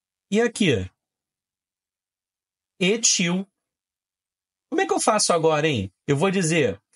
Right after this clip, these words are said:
etil, metil, metilamina? Não. Como o substituinte metil tá se repetindo duas vezes, a gente vai usar o prefixo di.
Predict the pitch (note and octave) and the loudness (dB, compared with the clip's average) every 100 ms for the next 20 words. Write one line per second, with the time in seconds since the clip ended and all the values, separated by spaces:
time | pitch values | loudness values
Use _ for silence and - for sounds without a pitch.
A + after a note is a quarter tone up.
0 | _ _ E3+ F3 E3 - - G3+ A3+ A3+ | _ _ -2 -2 -2 -4 -2 -2 0 -2
1 | G3+ F#3 C#3+ - - F3+ G3 G#3 G#3 F#3 | 0 0 -2 -4 -4 -2 -2 -2 -2 -4
2 | D3+ D3+ - F3 D3 C#3+ F#3+ D#3+ G#2+ E3+ | -2 -2 -2 -2 -2 -2 -2 -2 -2 -2
3 | A#3 F3 D3+ - _ _ _ _ - A3+ | 0 -2 -4 -8 _ _ _ _ -2 -2
4 | C4 C#4 - - G3 F#3+ G#3 G3+ G3 F#3+ | -2 -4 -2 0 0 0 -2 0 -2 0
5 | F#3+ F3+ D#3+ - D#3 B2 B2+ - D#3+ E3 | 0 -2 -2 0 0 0 0 0 -2 -2
6 | D3+ - D#3 C#3 E3+ C#3 A#2+ D3+ A3+ G#3 | -2 -2 -2 -2 0 -2 0 0 0 -2
7 | G#2+ - - _ _ _ - D3+ F#3 F3 | -4 -6 -10 _ _ _ -2 0 0 0
8 | F#3+ G3+ F#3 F3+ F#3+ G#3 G3 F#3+ F#3+ - | 0 0 0 0 0 0 0 -2 -2 -2
9 | - A3+ G3 G#3 | -2 0 0 -2